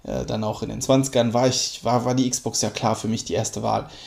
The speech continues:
Und, ähm, muss auch sagen, so viel Geld, dass ich mir zwei oder gar drei Konsolen gleichzeitig leisten hätte können,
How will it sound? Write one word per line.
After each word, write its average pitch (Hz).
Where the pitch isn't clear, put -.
Und, 113
ähm, 110
muss 113
auch 113
sagen, 117
so 127
viel 127
Geld, 127
dass 110
ich 117
mir 117
zwei 127
oder 107
gar 104
drei 127
Konsolen 123
gleichzeitig 120
leisten 127
hätte 117
können, 117